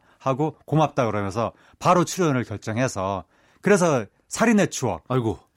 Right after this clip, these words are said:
Speaker 1: 봉태일의 신화가 그때부터 시작이 된 거죠.
Speaker 2: <laughs>
Speaker 1: 그러니까 봉준호 감독한테는 송강호 씨가 거의 은인이나 다름없고
Speaker 2: 음.
Speaker 1: 송강호 씨가 아니었으면 과연 살인의 추억이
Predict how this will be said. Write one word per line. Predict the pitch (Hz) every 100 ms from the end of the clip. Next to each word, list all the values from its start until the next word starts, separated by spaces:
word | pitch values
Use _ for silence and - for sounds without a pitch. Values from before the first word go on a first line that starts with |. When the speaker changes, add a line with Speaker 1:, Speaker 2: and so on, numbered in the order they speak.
| _ _
Speaker 1:
봉태일의 | 202 208 - 202 170 156
신화가 | 214 175 143 123
그때부터 | - 190 156 135
시작이 | 156 135
된 | 117 98
거죠. | 104 90 135 131 160
Speaker 2:
<laughs> | - -
Speaker 1:
그러니까 | - 127 160 151
봉준호 | 147 170 208
감독한테는 | 175 170 151 151 156 143
송강호 | 147 196 190
씨가 | 147 143
거의 | 117 120 117 110 - _ -
은인이나 | 156 226 247 208 160
다름없고 | 117 110 92 - 92 90 98
Speaker 2:
음. | 104 95 87 82
Speaker 1:
송강호 | 80 226 240 220
씨가 | 202 139
아니었으면 | 127 160
과연 | 123 120
살인의 | 120 170 185
추억이 | - 139 123 117